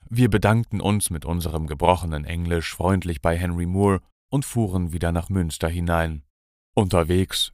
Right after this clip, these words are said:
klatschten wir uns ab. Das war wirklich ein großer Coup. Wir hatten als einzige Zeitung in Münster ein Interview mit Henry Moore gemacht. Das merkten wir dann später, als wir unseren Coup öffentlich machten.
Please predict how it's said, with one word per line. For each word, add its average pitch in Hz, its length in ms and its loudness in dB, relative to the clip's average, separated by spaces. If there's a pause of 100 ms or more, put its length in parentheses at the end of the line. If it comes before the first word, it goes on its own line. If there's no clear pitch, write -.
(120)
klatschten 90 480 0
wir 78 120 0
uns 82 140 -2
ab. - 300 -4 (600)
Das 92 220 4
war 85 220 4
wirklich 98 380 4
ein 78 160 -2
großer 87 400 2
Coup. - 320 -4 (400)
Wir 110 200 2
hatten 120 220 2
als - 380 -2
einzige 107 500 0
Zeitung 95 500 2
in 73 140 -2
Münster 87 460 0
ein 82 160 -4
Interview 95 580 0
mit 85 240 0
Henry 107 380 0
Moore 101 320 2
gemacht. 73 480 -6 (540)
Das 90 380 2
merkten 95 440 2
wir 87 100 4
dann 82 160 2
später, 92 540 2
als 82 240 -2
wir 90 120 4
unseren 80 440 -2
Coup 98 280 0
öffentlich 82 460 -4
machten. 82 440 -4